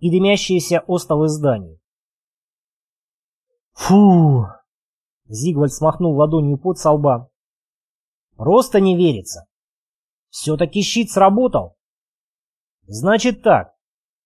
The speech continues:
остаёмся здесь как можно дольше, пока заклятие не рассеется. Гвардия будет искать нас. Тебя полный день и вечер. Ночью они уйдут. Их время коротко.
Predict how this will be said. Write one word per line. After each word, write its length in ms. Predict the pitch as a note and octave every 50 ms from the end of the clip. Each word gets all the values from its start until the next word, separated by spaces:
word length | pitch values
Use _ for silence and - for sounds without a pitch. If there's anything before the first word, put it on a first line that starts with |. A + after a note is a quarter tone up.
| _
остаёмся 720 | - - C#3+ D3+ - - G#3+ B3 C4 C4 A#3 - A3 A3
здесь 420 | G3+ F#3 F#3+ A#3+ C4 B3+ B3+ - _ _ _
как 220 | - C#3+ C#3+ - F3+
можно 340 | G3 A3 A3+ G3+ A3+ A3+
дольше, 480 | G#3+ G3 G#3+ F3 C3+ - - - - _ _ _ _ _ _ _ _ _ _ -
пока 320 | D3+ D#3+ - A#3+ A#3 G#3
заклятие 540 | E3+ F#3 G#3+ G#3 A#3 B3 A3+ F3 - C#3 C3
не 120 | C3+ C3+
рассеется. 680 | D3 E3 F3 - - G3 C#3+ G#2+ G2 F#2+ - - - _ _ _ _ _ _ _ _ _ _ _ _ _ _ _ _ _ _ _ _ _
Гвардия 600 | - G2 G2 A#2+ D3+ F3+ G3+ G#3+ G3 G3 G#3 G#3+
будет 340 | G3 A3 A3 F#3+ A3 G#3+ A3+
искать 400 | G#3+ - - B3 A#3+ F#3+ - -
нас. 360 | C3+ A2+ F#2 - - - _ _ _ _ _ _ _ _ _ _ _ _ _ _ _ _
Тебя 500 | - D3+ E3 E3 G#3 A#3+ B3+ B3+ B3 - _ _ _ _ _ _ -
полный 320 | F3+ A3 B3+ A#3 A3 G#3
день 300 | F3 F#3 A3 A3+ G#3+ -
и 80 | G#3+ G3+
вечер. 380 | F#3 F3+ E3+ C#3+ - - G#2+ - _ _ _ _ _ _ _ _ _ _ _ _ _ _ _ _ _ _
Ночью 480 | - B2 G3 C#4 D#4 C#4 - - B2 A2
они 200 | B2 D#3+ G3 B3
уйдут. 480 | C#4 C#4 B3+ G3+ D#3+ D3+ C3+ A2+ - _ _ _ _ _ _ _ _ _ _ _
Их 260 | - A2+ D#3 E3+ -
время 300 | F#3 G3 A3+ A3+ A3 A3+
коротко. 580 | G#3+ - B3 A#3+ F3+ C3+ - - - F#2 D#2+